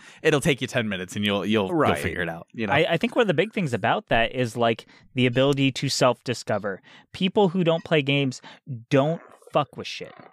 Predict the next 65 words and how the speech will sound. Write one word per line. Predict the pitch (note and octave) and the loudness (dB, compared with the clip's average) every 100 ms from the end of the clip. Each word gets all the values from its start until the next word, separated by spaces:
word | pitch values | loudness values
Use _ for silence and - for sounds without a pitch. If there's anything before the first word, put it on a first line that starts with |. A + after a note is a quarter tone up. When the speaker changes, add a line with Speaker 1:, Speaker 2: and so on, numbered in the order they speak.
| _ - - - | _ -20 -12 -4
Speaker 3:
They | B2 | -2
just | A#2+ G2+ | 2 2
Speaker 1:
Right. | G2 | 2
Speaker 3:
look | D#3 G#3 | 2 2
at | |
it | F#3+ | 0
and | D3 | 2
go, | B2+ B2 B2 | 4 4 4
"I | C3 | 2
don't | C3+ | 4
know | B2 | 4
what | A#2+ - | 2 0
to | A2+ | -6
do." | G#2 F#2 D#2 - - - | -4 -6 -10 -18 -20 -4
And | C#3+ A#2+ - | -2 0 6
Speaker 1:
I | |
Speaker 3:
us | A3 | 6
Speaker 1:
need | |
an | |
Speaker 3:
as | E3 A#2+ | 6 2
game- | |
Speaker 1:
instruction | A2+ D3+ A2 - G#2 | 4 4 2 2 0
manual. | F#2 F2+ F2+ F#2 - | 0 0 -2 -2 0
Speaker 3:
Yes, | D3+ F2+ - - | 0 0 -4 0
Speaker 1:
Yeah. | D3+ | 0
Speaker 3:
us | G3+ | 2
as | D#3 | 2
gamers, | F3 F3 C3+ | 2 2 0
we're | C3 | 2
like, | C3 B2 - - | 2 2 -2 -2
"All | C#3 | 2
right, | D#3 | 4
let's | C3+ B2+ - _ _ F3+ | 2 0 -6 _ _ 2
fucking | E3 F3 D3+ | 2 2 2
look | D#3+ E3+ | 2 4
around. | D3+ E3+ F#3+ G#3+ - F#3 | 4 6 6 4 2 2
<laughs> | |
Let's, | E3 E3 - - - - | 4 2 -2 -20 -8 2
let's | E3+ - | 2 2
go | G3 | 2
this | E3+ A3 - | 4 2 4
way. | D3 C#3 | 2 4
Oh, | D#3+ E3+ | 4 4
wait, | D#3+ F3+ C3 | 6 2 2
this | D#3 G3+ | 0 0
isn't | F3 E3 | 2 2
the, | D3 D3 | 2 -2
this | C#3+ D#3+ - | -2 0 0
is | D#3+ C#3+ | -2 -2
the | - | -2
correct | F3+ G3+ - | 0 0 2
way | C#3 | 2
to | A#2+ | 2
go. | A2 A#2 A#2 | 2 4 4
Let | E3 | 2
me | F3 | 2
double | C3 C#3+ C#3+ A#2+ | 2 2 2 0
back | B2 C3 A#2+ - - - | 2 4 2 -4 -20 -10
and | B2 | -8
see | - C3 | -4 -2
if | C3 | 0
there's | A#2+ | 0
any | B2 A#2 - | 2 0 -2
treasure | - B2 G#2+ A2 | 0 0 0 0
Speaker 1:
Mm-hmm. | B2+ A2+ | 0 0